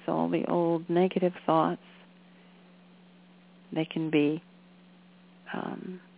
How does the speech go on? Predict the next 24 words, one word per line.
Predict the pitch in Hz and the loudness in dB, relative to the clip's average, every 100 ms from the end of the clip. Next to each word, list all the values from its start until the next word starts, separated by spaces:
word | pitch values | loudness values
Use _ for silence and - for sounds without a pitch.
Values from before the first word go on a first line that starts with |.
| - - - - - - - - | -20 -20 -20 -20 -20 -20 -14 0
using | 180 175 170 170 160 | 4 4 4 2 0
the | 156 143 131 - - - - - - - | 0 0 -2 -6 -14 -20 -20 -20 -18 -4
healing | 180 170 165 165 | 0 2 2 0
wand | 160 160 165 170 175 | 2 4 6 4 2
on | - 170 | -2 -2
your | 165 | -4
heart | 170 - 160 160 165 - - - - - - - - | -4 -2 0 0 -2 -4 -10 -20 -20 -20 -20 -20 -10
or | - | -6
your | 92 | -4
lungs, | - 165 165 160 160 160 175 - - - - - - - - - - - - - - - - - | 0 2 4 4 0 -4 -8 -14 -20 -20 -20 -20 -20 -20 -20 -20 -20 -20 -20 -20 -20 -20 -20 -10
your | - - | -10 0
elbows, | 165 156 170 156 143 - - | 2 2 2 0 0 -2 -4
your | - | -6
knees, | - 180 180 175 165 156 | -4 0 2 2 0 -4
your | - 156 - | -8 -10 -2
feet. | 175 170 - - - - - - - - - - - - - - - - | 0 0 -2 -14 -20 -20 -20 -20 -20 -20 -20 -20 -20 -20 -20 -20 -20 -4
And | - 180 180 - | 2 2 2 4
each, | 247 320 - - - - - | 4 4 -2 -12 -18 -20 -2
each | 226 294 - | 0 0 2
of | 175 | 2
these | 165 160 151 - - | 4 2 0 -8 -20
healing | - - 220 180 | -4 2 4 4
wands | 151 139 135 | 2 0 0
is | 143 | -2